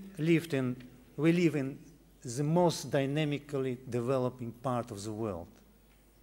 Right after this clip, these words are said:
We live in the neighborhood of three bric countries, which will be locomotives of developing of the world economy. And our region, de facto, should be benefiting out of this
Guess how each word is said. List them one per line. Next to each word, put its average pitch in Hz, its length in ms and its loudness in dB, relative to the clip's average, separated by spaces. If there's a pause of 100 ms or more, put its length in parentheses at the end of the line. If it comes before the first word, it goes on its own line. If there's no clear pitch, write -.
(520)
We 160 160 2
live 165 420 4
in 143 140 -2
the 147 80 -2
neighborhood 135 760 0
of 123 180 -2
three 135 280 -4
bric 123 300 -2
countries, 104 580 -6 (460)
which 131 200 -2
will 131 140 -2
be 123 100 0
locomotives 135 840 0
of 117 180 -4 (100)
developing 113 600 -6
of 101 180 -8
the 104 80 -6
world 98 280 -6
economy. 117 520 -10 (600)
And 127 180 -4
our 170 260 4
region, 147 440 0 (240)
de 131 120 4
facto, 131 560 -4 (420)
should 123 360 -6
be 113 140 -4
benefiting 113 720 -6
out 101 260 -8
of 95 160 -8
this 95 300 -10